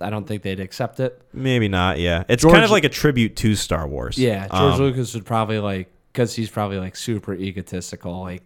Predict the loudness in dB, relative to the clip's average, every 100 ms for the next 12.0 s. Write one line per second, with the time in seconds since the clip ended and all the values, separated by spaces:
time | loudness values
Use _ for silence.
0 | _ -18 -14 -6 -2 -2 -2 -2 -4 -4
1 | -4 -6 -8 -2 2 2 2 2 2 0
2 | -2 -4 -4 -4 -2 -2 0 0 0 2
3 | 2 2 2 2 2 4 2 2 -2 -4
4 | 0 0 0 -2 -4 -8 -4 -2 0 2
5 | 0 -2 -4 -8 0 0 0 -8 -16 -18
6 | -8 0 2 2 4 6 6 4 -2 -4
7 | 2 4 4 0 -10 _ -4 0 2 2
8 | 0 2 4 4 4 4 2 2 2 4
9 | 4 4 2 0 0 2 2 4 2 4
10 | 4 4 2 4 4 2 -2 -2 0 0
11 | -4 -4 -2 0 2 2 4 4 2